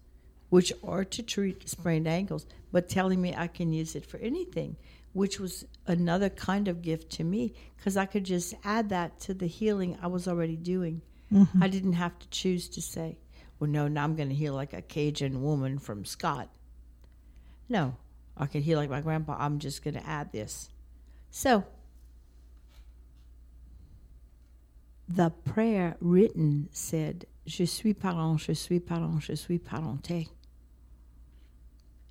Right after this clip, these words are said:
Speaker 1: which
Speaker 2: Mm-hmm.
Speaker 1: means
Speaker 2: We're related.
Speaker 1: we're related. Oh, my
Speaker 2: Mm-hmm.
Speaker 1: goodness. And this was another moment for me because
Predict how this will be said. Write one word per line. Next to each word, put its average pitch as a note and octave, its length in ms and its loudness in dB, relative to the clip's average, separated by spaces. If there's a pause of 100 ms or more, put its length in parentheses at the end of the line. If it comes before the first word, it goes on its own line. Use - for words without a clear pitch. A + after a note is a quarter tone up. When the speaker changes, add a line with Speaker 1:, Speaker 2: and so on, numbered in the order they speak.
(120)
Speaker 1:
which F#3 360 10
Speaker 2:
Mm-hmm. F3 100 2
Speaker 1:
means E3+ 580 4 (240)
Speaker 2:
We're F3+ 180 12
related. F3+ 580 8 (160)
Speaker 1:
we're F3+ 180 4
related. F3 600 4 (340)
Oh, F#3+ 100 4
my F3+ 160 8
Speaker 2:
Mm-hmm. F3 160 10
Speaker 1:
goodness. E3+ 420 6 (640)
And F#3 120 6
this A#3 200 8
was F#3+ 140 2
another D#3+ 320 2
moment D#3 380 0
for - 160 -6
me F#3+ 360 -2
because E3+ 640 -2